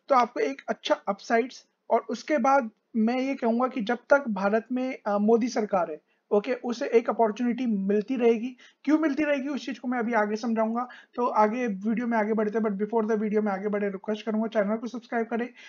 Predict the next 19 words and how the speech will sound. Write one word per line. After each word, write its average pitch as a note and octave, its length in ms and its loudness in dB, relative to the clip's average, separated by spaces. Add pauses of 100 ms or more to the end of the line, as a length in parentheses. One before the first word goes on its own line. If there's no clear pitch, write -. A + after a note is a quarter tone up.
(140)
शेयर C#4 240 2
करें, C4+ 200 2
हमारे B3+ 360 -2
चैनल A3 420 0
को A3+ 180 2
सब्सक्राइब G#3+ 460 0
करें, A3+ 260 -2
अ, G3+ 100 2
और F#3+ 460 2
हम G3+ 280 0
बात F#3+ 280 -2
करना G3+ 200 -2
चाहते G#3 240 -2
हैं G3 120 0
बेल G3 180 4
आइकन G3 220 0
को G#3+ 100 0
हिट F3+ 160 -6
करिए G#3 360 0